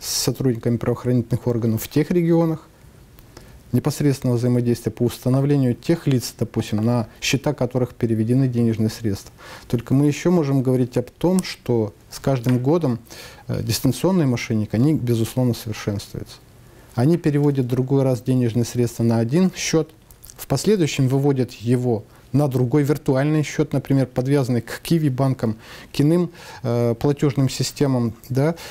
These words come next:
проводя через двойную, тройную перегонку, так сказать, эти денежные средства проходят несколько этапов, а в последующем выводятся, допустим, через банковскую карту совершенно в другом регионе. То есть сперва переводятся, допустим, в Белгород,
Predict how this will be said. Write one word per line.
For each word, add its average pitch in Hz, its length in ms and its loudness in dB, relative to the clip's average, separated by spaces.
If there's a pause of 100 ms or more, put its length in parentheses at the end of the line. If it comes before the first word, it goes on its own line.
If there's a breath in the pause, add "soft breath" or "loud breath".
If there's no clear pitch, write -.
(140 loud breath)
проводя 147 640 0
через 143 380 0 (120)
двойную, 151 500 2
тройную 147 500 2
перегонку, 143 580 0
так - 160 -4
сказать, 165 300 0
эти 160 180 0
денежные 147 380 2
средства 143 340 -2
проходят 135 500 -2 (300)
несколько 139 540 0
этапов, 214 440 -2 (220 loud breath)
а 131 80 2
в - 40 -12
последующем 180 680 0 (340 loud breath)
выводятся, 151 460 2
допустим, 135 380 0
через 127 260 0
банковскую 131 540 0
карту - 280 -2
совершенно 170 420 0
в 131 60 2
другом 135 380 0 (520)
регионе. 123 580 0 (320 loud breath)
То 135 60 2
есть - 160 -2
сперва 165 500 0 (100)
переводятся, 143 560 0
допустим, 123 500 0
в 110 100 -2
Белгород, 202 500 2